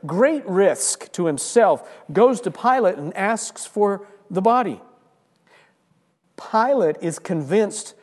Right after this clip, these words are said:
by his professional executioners that Jesus is dead,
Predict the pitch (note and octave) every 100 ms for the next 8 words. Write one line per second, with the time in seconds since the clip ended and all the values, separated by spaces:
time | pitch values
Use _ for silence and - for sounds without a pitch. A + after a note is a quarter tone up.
0 | _ C#3+ D#3+ F3+ E3 F#3+ F3 C#3+ - -
1 | F3 - A3+ G#3+ G3 F#3 G3+ - D#3+ -
2 | C4 C4 F3 D3+ E3 - - F#3+ A#3 D#3+
3 | F3+ C#4 F#3+ F#3 - A#3+ F#3 F3 C4 F#3+
4 | -